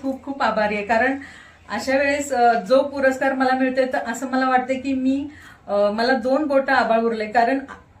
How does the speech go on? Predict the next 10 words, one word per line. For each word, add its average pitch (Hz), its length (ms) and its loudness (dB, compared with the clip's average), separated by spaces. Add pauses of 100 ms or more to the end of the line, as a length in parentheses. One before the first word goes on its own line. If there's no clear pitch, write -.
(360)
मी 262 280 -2
एवढी, 262 400 -2
अ, 214 340 2 (280)
घरातली 247 460 -2
आदर्श 226 480 -2
स्त्री, 254 600 -6 (360)
पत्नी 240 600 -2 (360)
आणि 226 340 -2
मुलांची 233 580 -2
आई 233 400 -4